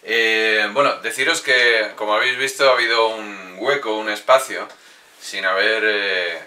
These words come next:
eh, bueno, grabado. He hecho una transmisión de todo aquello que, que voy desarrollando en la maratón, en ese primer reto personal, que, como bien sabéis,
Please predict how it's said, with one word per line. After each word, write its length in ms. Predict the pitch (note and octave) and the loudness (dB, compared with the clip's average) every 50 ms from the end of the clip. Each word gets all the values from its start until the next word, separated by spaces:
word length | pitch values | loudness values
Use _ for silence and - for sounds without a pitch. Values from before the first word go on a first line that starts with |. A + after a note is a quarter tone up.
| - - - | -16 -20 -20
eh, 460 | - C#2+ - C#2+ D2 - - - - - | -18 -16 -16 -14 -14 -14 -16 -16 -16 -12
bueno, 260 | - - - - - | -10 -10 -10 -10 -10
grabado. 640 | - - - G2 A2+ A#2+ A2+ G2 E2+ D#2+ D#2+ F2 F2+ - - F#2 | -10 -6 -2 0 2 2 2 2 0 -4 -4 -6 -6 -8 -10 -14
He 100 | F#2 F#2 | -16 -16
hecho 340 | F#2+ - - A2 G#2+ G#2+ G#2 | -16 -14 -12 -10 -8 -6 -6
una 640 | G#2 G#2 G#2 G2 G2 F#2+ F#2+ - - F2+ F2 - - | -8 -6 -6 -6 -6 -6 -6 -6 -6 -8 -10 -12 -10
transmisión 540 | - A2 G#2+ G#2 G#2 G#2 G#2 A2+ A#2 A2+ A2+ | -4 -2 -2 -2 -2 -4 -8 -8 -8 -6 -2
de 140 | A2 G#2+ G#2 | -2 -2 -2
todo 340 | G2+ A2+ A2 A2 A2+ A2 G#2+ | -2 -2 -2 0 2 2 2
aquello 360 | G#2+ A2 A2 G#2+ A2+ A2 A2 | 2 0 -2 -2 -2 -2 -2
que, 320 | G#2+ G#2 G2 F#2+ F#2 F2 - - _ - - - - _ _ | -2 -2 0 0 -2 -4 -6 -12 _ -20 -20 -20 -20 _ _
que 160 | - G#2 G2+ G2 | -12 -10 -8 -6
voy 200 | G2+ G#2+ G#2+ A2 A2 A2 G#2+ | -6 -6 -4 -4 -4 -6 -8
desarrollando 840 | G2 A2 A2 - A2+ G#2+ G#2+ G#2 A2 A2+ A#2 A2+ A2+ G#2+ G#2+ - - - - - - - - | -8 -10 -10 -8 -6 -4 -4 -2 -2 -2 -4 -4 -4 -6 -8 -8 -10 -18 -20 -20 -20 -20 -12
en 380 | - G2+ G#2 G#2 G2+ G2+ G2 G2 | -6 -4 -4 -4 -4 -8 -4 -2
la 80 | F#2+ F#2 | 0 0
maratón, 420 | F#2+ F#2+ F#2 F#2 - D3 D3+ B2 | 2 2 0 2 2 2 2 2
en 120 | A2 G#2 | 2 0
ese 220 | A2 A2 - C3 A2 | -2 -4 -4 -4 -6
primer 340 | - G#2 G#2+ A2 A2+ A2 A2+ | -4 -4 0 4 4 4 4
reto 240 | A2+ A2+ A#2 A2 | 2 0 -2 -2
personal, 520 | A2+ - - A2+ G#2+ A2 A#2+ B2+ C3 C3 - - - - - - - _ _ - | -2 -4 -4 -4 -2 2 2 2 0 -2 -8 -16 -20 -20 -20 -20 -20 _ _ -12
que, 100 | A#2 G#2+ | -10 -8
como 200 | A#2 G#2+ G#2+ G#2+ | -6 -4 -4 -4
bien 160 | A2+ A#2+ B2 | -4 -4 -2
sabéis, 520 | - C3 A#2+ A#2+ B2 B2+ B2+ - - - | 0 0 2 2 0 0 -2 -6 -10 -16